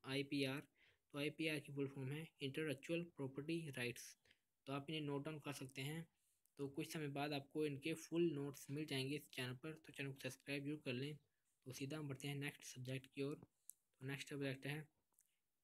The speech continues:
Introductory Agrometeorology and Climate Change। तो ये था लास्ट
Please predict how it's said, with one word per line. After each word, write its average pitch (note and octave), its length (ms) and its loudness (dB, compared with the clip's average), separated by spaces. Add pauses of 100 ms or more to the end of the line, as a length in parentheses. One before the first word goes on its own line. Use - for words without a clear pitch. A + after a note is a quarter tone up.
(140)
Introductory D#3+ 680 2 (280)
Agrometeorology D3+ 920 4
and D#3+ 120 0 (120)
Climate C#3 460 0 (120)
Change। A#2+ 280 -4 (760)
तो C3 60 0
ये C#3+ 160 2
था D3 120 -2
लास्ट D3 260 0